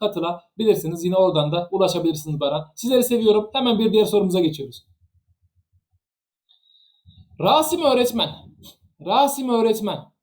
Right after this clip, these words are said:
dördüncü sınıf matematik dersinde öğrencilerine ayırmada değişim miktarı bilinmeyen problem türüne ait problemler çözdürmektedir.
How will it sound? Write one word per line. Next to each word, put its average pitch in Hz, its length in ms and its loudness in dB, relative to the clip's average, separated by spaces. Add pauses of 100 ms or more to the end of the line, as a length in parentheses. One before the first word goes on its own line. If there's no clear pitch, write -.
(340)
dördüncü 277 480 2
sınıf 277 300 -8
matematik 240 560 -4
dersinde 202 600 -4 (360)
öğrencilerine 262 880 2 (220)
ayırmada 269 640 2
değişim 262 580 -6
miktarı 269 640 -2
bilinmeyen 247 560 0 (420)
problem 240 560 -2
türüne 226 300 -4
ait 240 420 0
problemler 233 560 -2
çözdürmektedir. 202 920 -4